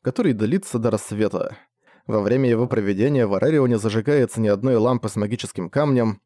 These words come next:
источниками света служат только свечи. Будто для того, чтобы почтить память героев, торговый район, район наслаждений и район ремесленников, а также каждая таверна в городе развеивают ночь только светом свечей.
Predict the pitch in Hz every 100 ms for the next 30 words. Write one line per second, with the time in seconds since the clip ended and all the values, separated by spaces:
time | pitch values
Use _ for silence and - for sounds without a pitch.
0 | _ - - 226 - - 123 101 - 196
1 | 117 - 151 120 - 113 107 - 104 101
2 | - - - - _ _ _ - 95 139
3 | 170 - 131 120 104 107 170 - 143 120
4 | 110 - - 185 - 135 123 117 110 151
5 | 143 110 - _ - - 190 165 127 110
6 | 160 123 98 - 107 143 143 117 107 104
7 | 127 151 123 107 - - 160 120 127 107
8 | 107 175 - 123 123 110 - _ _ _
9 | - 107 123 110 110 127 120 113 110 107
10 | 107 123 117 98 107 156 123 110 98 107
11 | 180 147 117 110 - - - - 147 120
12 | 113 117 120 107 - 104 - 107 92 -